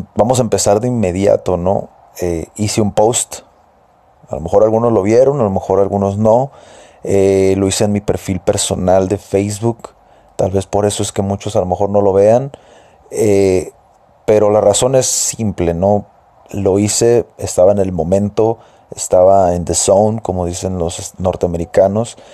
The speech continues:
y, y, y la verdad fue la primer red social que me apareció. Ni siquiera entré a la, a la fanpage, no entré a Twitter, no entré a nada más, y ahí lo posteé,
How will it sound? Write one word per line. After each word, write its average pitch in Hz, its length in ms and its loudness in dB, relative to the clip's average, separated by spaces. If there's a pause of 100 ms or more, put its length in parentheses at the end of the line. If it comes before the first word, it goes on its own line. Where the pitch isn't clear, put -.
(240)
y, 104 440 -4
y, 92 260 -6
y 101 140 0
la 98 160 6
verdad 98 400 6
fue 107 180 0
la 107 140 2
primer 95 460 0
red 101 220 2
social 95 400 0
que - 80 -2
me 98 60 0
apareció. 92 640 2
Ni 95 140 -2
siquiera 92 340 0
entré 92 300 2
a 90 260 4
la, 80 220 0 (280)
a 82 80 0
la 78 100 0
fanpage, 107 760 0 (340)
no 87 220 0
entré 82 260 0
a 78 160 0
Twitter, 110 480 2
no 98 140 0
entré 87 300 2
a 80 60 2
nada 98 300 4
más, 113 540 0 (680)
y 98 200 2
ahí 92 140 4
lo 110 200 2
posteé, 101 640 0